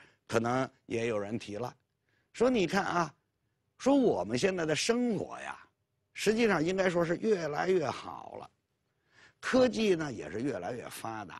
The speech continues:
了，可是这种慢性病的发病率怎么样呢？却越来越高了，好像这种慢性病啊，越来越有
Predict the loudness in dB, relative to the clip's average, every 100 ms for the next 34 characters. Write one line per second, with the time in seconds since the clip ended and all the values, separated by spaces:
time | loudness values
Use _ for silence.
0 | -16 -20 _ _ _ _ 2 4 6 4
1 | 6 4 4 2 0 0 0 0 0 -2
2 | -2 -4 -4 -4 -6 -2 -2 -2 -6 -8
3 | _ _ _ _ _ _ -2 -2 0 -4
4 | -2 -4 -8 _ _ _ _ -4 0 0
5 | 0 -2 -4 -4 -4 -2 -4 -8 _ _
6 | _ _ _ _ _ _ -2 2 4 4
7 | 4 2 2 -2 -2 -2 -2 -2 0 0
8 | -2 -4 -8 -10 _ _ _ _ 4 6
9 | 6 4 2 2 2 2 2 0 -2 -4
10 | -6